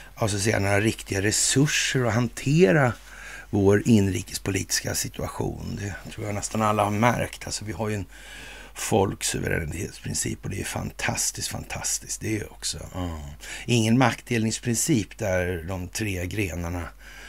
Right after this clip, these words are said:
kontrollerar varandra och att de inte är korrumperade. Nej, nej, nej. Det går ju liksom lite i varandra, skulle man kunna säga då. Mm. Ja.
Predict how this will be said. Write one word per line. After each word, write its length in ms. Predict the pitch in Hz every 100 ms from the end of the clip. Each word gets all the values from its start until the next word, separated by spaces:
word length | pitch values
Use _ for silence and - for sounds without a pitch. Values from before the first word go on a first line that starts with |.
| -
kontrollerar 720 | - - - 101 98 85 90
varandra 760 | 87 90 98 110 95 87 - 85
och 80 | 78
att 60 |
de 160 | 98 92
inte 180 | 85 80
är 20 |
korrumperade. 760 | 92 87 90 - 104 90 90 95
Nej, 420 | 101 104 110 107
nej, 240 | 104 98
nej. 320 | 95 92 95
Det 100 | 90
går 220 | 95 104 98
ju 80 |
liksom 320 | 95 - 107 95
lite 320 | 90 95 85 - - - - - - - -
i 240 | 110 104
varandra, 600 | 95 104 92 120 120 92
skulle 220 | - - 92
man 120 | -
kunna 200 | - 82
säga 380 | - - 87 82
då. 160 | 92 - - - -
Mm. 440 | 98 90 87 87 87 90 - - - - - - - - -
Ja. 560 | - 90 90 82 90